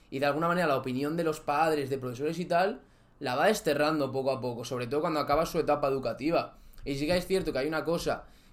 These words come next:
que yo creo que no está instaurada conforme a lo que has comentado de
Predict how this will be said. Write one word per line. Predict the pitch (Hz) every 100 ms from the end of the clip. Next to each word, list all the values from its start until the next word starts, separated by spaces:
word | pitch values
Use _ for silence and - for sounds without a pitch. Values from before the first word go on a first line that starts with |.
| -
que | - 127
yo | 147 175
creo | 175 180 135
que | 123
no | 127
está | 170 175 190
instaurada | 175 143 - 120 123 156 139
conforme | 120 117 123 120
a |
lo | 120
que |
has | 143
comentado | - 160 147 143 151 147
de | 131 113